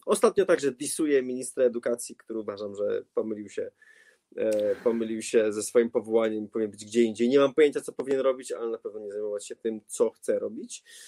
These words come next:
No i oprócz tego jeszcze jest YouTube, który wspomniałeś, który tak naprawdę wrzucam jakieś tam filmy od czasu do czasu, Instagrama ostatnio odpaliłem. No i jest podcast, z którego jestem najbardziej dumny i to jest moje tak naprawdę najfajniejsze źród-,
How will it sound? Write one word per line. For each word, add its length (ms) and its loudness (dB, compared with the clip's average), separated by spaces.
No 220 10
i 400 4
oprócz 240 0
tego 200 2
jeszcze 200 2
jest 100 -12
YouTube, 260 -4
który 160 -2
wspomniałeś, 540 -4
który 340 -2
tak 140 -4
naprawdę 300 -4
wrzucam 240 -2
jakieś 180 -6
tam 120 -8
filmy 360 -6
od 100 -12
czasu 260 -16
do 80 -20
czasu, 760 -12
Instagrama 600 -4
ostatnio 400 -2
odpaliłem. 600 -4
No 100 10
i 80 10
jest 180 2
podcast, 500 -4
z 20 -20
którego 220 -8
jestem 180 -8
najbardziej 400 -2
dumny 380 -2
i 140 -12
to 100 -2
jest 200 -2
moje 240 0
tak 200 -10
naprawdę 500 -4
najfajniejsze 800 -6
źród-, 380 -2